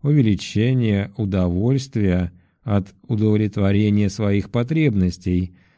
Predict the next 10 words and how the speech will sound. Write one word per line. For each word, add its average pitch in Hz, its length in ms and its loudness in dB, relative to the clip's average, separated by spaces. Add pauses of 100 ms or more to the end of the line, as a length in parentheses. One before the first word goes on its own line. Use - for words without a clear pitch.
(140)
старается 156 560 -2
поддерживать 131 960 0
придуманные 101 840 2
прежде 92 640 0
жившими 92 600 -2
людьми 90 380 0
средства 95 580 -4
приятного 92 880 0
удовлетворения 92 1120 0
потребностей 131 1080 0